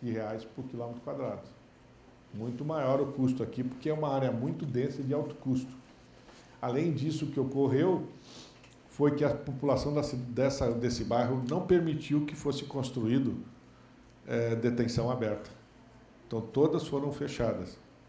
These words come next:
debaixo de praças e parques.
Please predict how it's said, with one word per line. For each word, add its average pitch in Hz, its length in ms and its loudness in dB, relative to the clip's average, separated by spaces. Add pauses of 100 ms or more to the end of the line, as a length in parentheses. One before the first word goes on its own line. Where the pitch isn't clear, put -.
(300)
debaixo 120 540 4
de 117 80 -2
praças 131 640 2
e - 20 -4
parques. 107 560 -4